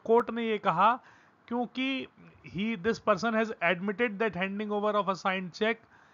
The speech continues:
and with an amount written on it, he cannot raise dispute relating to interest, right? So this was, uh, in this judgment of Shri Suji's Benefit Limited versus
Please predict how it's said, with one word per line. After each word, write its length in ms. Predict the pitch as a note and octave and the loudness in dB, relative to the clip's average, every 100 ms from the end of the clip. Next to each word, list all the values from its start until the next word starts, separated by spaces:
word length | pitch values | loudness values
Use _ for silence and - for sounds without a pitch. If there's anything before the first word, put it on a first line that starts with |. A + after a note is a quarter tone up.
| _ _ - - | _ _ -20 -6
and 260 | F#3 G#3 E3+ | -2 -2 -4
with 200 | E3+ G3 | -4 -2
an 100 | G#3+ | 0
amount 360 | G3 G#3+ A3+ | 2 4 4
written 280 | G3+ G3+ A#3 | 0 2 2
on 160 | A3+ A3 | 4 2
it, 120 | F#3 - _ _ _ | -2 -6 _ _ _
he 140 | G#3+ G#3 | -6 -4
cannot 420 | A3+ A#3 C4 G3+ | 0 4 4 2
raise 260 | A3 A3 | 2 2
dispute 520 | F3+ G3 - G#3+ G#3 G3+ | 0 -8 -6 -4 -4 -4
relating 560 | E3 E3 F3+ F3+ F#3 F3+ | -8 -6 -4 -4 -6 -8
to 220 | C4 E3+ | -6 -6
interest, 560 | E3+ D3+ E3 C3 - - _ _ _ _ - | -6 0 0 0 -6 -20 _ _ _ _ -2
right? 240 | E3 F#3 - - _ _ | 2 2 -2 -16 _ _
So 80 | E3 | -8
this 340 | D3 G#3 G#3+ | 0 2 2
was, 340 | A#3 A#3 G#3 E3 | 2 2 0 -6
uh, 540 | - E3 D#3+ D#3 D3+ - | -4 0 2 2 0 -4
in 200 | F3 F3+ | -10 -6
this 140 | F3+ | -4
judgment 460 | C#3 E3+ F3 G3 F#3 | -2 -2 0 -2 -2
of 120 | F#3+ - - _ | -2 -4 -20 _
Shri 180 | - G#3+ | -8 -2
Suji's 600 | G3 G#3+ G#3+ A3 A3+ E3 - - - - | -2 -2 -2 -2 -2 -6 -12 -20 -20 -2
Benefit 400 | F#3+ G#3 F#3 G3 - _ - | 0 2 0 -2 -6 _ -10
Limited 440 | E3 F#3 F#3+ F#3 | -6 -4 -4 -4
versus 440 | E3 F3 A3 A#3 | 0 0 0 -6